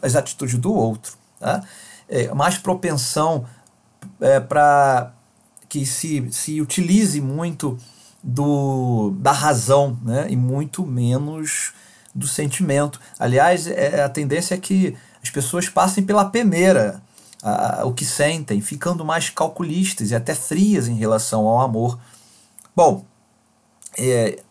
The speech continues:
o problema é o excesso de, de, de cobrança que poderá res-, desgastar, né? É,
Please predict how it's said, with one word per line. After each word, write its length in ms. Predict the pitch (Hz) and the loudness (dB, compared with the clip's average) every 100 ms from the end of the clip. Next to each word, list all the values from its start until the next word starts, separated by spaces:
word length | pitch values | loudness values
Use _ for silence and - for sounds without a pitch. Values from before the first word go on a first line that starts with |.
| _ | _
o 100 | - | -8
problema 540 | 143 180 156 185 233 226 | 0 0 4 4 4 4
é 60 | |
o 80 | 226 | 4
excesso 520 | 226 190 180 165 - | 2 2 2 2 -2
de, 160 | 131 - - | -8 -10 -14
de, 180 | 139 113 | -12 -8
de 80 | 117 | -6
cobrança 540 | - - - 180 202 | -4 -2 2 2 0
que 140 | 202 214 | -4 -6
poderá 640 | 190 202 175 131 - - - _ _ _ _ _ _ _ | -2 2 4 6 4 2 -12 _ _ _ _ _ _ _
res-, 300 | 143 156 - | -6 -4 -6
desgastar, 1000 | 127 196 196 196 190 - 160 185 190 | -2 0 4 4 2 2 6 6 4
né? 220 | 123 165 208 - _ _ - | -2 -2 -4 -10 _ _ -6
É, 680 | 123 131 135 131 123 110 | 2 6 6 6 4 2